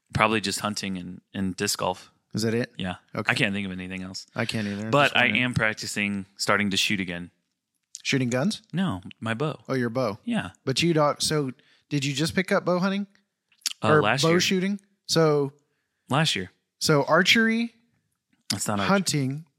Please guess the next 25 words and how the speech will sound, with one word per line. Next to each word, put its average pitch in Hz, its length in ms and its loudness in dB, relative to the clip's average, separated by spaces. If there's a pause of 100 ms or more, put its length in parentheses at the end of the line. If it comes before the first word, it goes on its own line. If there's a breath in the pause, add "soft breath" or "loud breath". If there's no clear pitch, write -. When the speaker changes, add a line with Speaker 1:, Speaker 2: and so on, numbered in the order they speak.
Speaker 2:
It's 147 160 -2
not 165 140 6
archery? 262 400 2
Speaker 1:
Well, 180 320 -2
I 160 80 -6
mean, 160 160 -4
I 156 60 -6
guess 147 260 -4
it 104 80 -6
is, 113 320 -4
but 110 160 -6
Speaker 2:
It's 95 120 -2
shooting 233 360 2
a 214 60 0
bow 208 180 0
and 214 100 -2
arrow. 214 220 2
That's 127 200 -2
called 156 200 -2
archery. 110 520 -4
Speaker 1:
It's - 420 -10
shooting 110 540 -2 (120)
an 107 80 -8
arrow, 104 500 -8
yeah. 113 200 -10